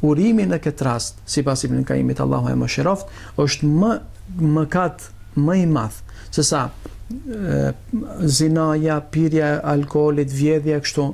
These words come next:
e kështu me radhë. Prandaj, prej, e, pjesë e besimit ton është që ne të mohojmë, e, besimin. Dhe kjo është esenca e shahadetit që e themi ne. Kur themi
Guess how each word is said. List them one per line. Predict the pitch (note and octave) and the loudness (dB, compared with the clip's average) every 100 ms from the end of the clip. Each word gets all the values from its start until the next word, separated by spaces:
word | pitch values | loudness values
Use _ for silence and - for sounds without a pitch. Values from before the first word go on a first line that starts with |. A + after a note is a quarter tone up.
| - - | -6 -6
e | C#3 | -4
kështu | - D3 | 0 0
me | C3 | 0
radhë. | A2 G2+ - | 0 -4 -2
Prandaj, | E3 G#3+ G3+ - - - - - - - | 2 2 0 -4 -14 -18 -16 -16 -4 2
prej, | F3 E3+ D#3+ - - - - | 4 4 2 -2 -12 -10 -2
e, | D3 | -2
pjesë | C#3 G#3 B3+ - E3+ | 0 2 2 2 0
e | |
besimit | D3+ C#3+ F#3 F3 D#3 - D3 | 2 0 2 2 0 0 0
ton | C3 D3 F#3 - - - - - - - - E3+ | 2 2 -2 -10 -20 -20 -20 -20 -18 -18 -4 0
është | F3+ - - | 2 0 0
që | D#3 D3+ | 2 4
ne | G3+ G3 - | 2 0 0
të | D#3+ | 2
mohojmë, | C#3+ C3 A#2 D3+ G#3 A3+ - - - - - - - - | 2 2 2 4 4 2 -2 -14 -20 -20 -20 -20 -20 -2
e, | C#3+ C3+ B2+ B2 C3 C3 C3+ - - | 2 4 4 2 2 2 0 -4 -2
besimin. | D#3 D3+ - C3 A#2 A#2+ | 2 2 2 0 0 0
Dhe | C3+ | 0
kjo | G#3+ G#3+ | 2 2
është | F#3+ | 2
esenca | D#3+ - A3+ A#3+ - G#3 | 2 2 4 2 2 0
e | E3 | 2
shahadetit | E3 C#3+ D3 C#3 A#2+ B2 | 0 2 2 0 -2 -4
që | - B2+ | -2 0
e | A#2 | 0
themi | B2 A#2+ A#2 | -4 -4 -8
ne. | - - - - - | -12 -16 -16 -16 -4
Kur | D3+ | -2
themi | D#3 F#3+ E3+ | 2 2 2